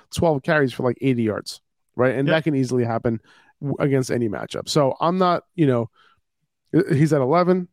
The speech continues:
Speaker 1: because the matchup isn't amazing, and he's had a couple of off games lately after the bye. Um, but, you know, he's due, and it's, there's gonna be a game coming up where he absolutely blows up. So it's gonna happen,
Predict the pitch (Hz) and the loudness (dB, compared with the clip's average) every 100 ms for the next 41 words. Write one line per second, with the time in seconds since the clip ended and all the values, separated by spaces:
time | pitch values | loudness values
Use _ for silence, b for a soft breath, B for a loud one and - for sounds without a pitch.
0 | - 135 123 131 131 - 117 110 117 110 | -6 -2 0 0 0 -2 -6 -4 -2 2
1 | 143 147 180 175 - 123 123 127 135 127 | 2 0 -4 -8 -4 0 0 0 0 0
2 | 120 131 131 120 - 120 123 - 123 135 | 0 0 0 0 0 0 -2 -2 0 0
3 | 143 143 202 208 _ 120 131 131 123 123 | 0 0 -2 -6 _ -4 -2 -2 -2 0
4 | 151 - _ _ _ - 131 123 117 110 | -2 -6 _ _ _ -2 0 0 -2 -2
5 | 123 117 - 127 113 - - 127 165 135 | -2 -2 0 0 0 -4 -10 0 2 2
6 | 110 110 - _ - 131 127 120 - 147 | 0 -2 -4 _ -4 0 0 -2 -2 0
7 | 135 156 139 131 127 127 123 - 123 117 | 2 2 2 2 2 0 0 -4 -2 0
8 | 107 - b b b - 123 139 120 113 | 0 -4 b b b 0 2 2 -2 -2
9 | 113 107 107 104 92 - - 123 117 _ | -2 0 0 0 -4 -4 0 0 0 _
10 | _ _ _ _ - 143 156 147 135 120 | _ _ _ _ -6 -2 0 0 0 -2
11 | 113 | -6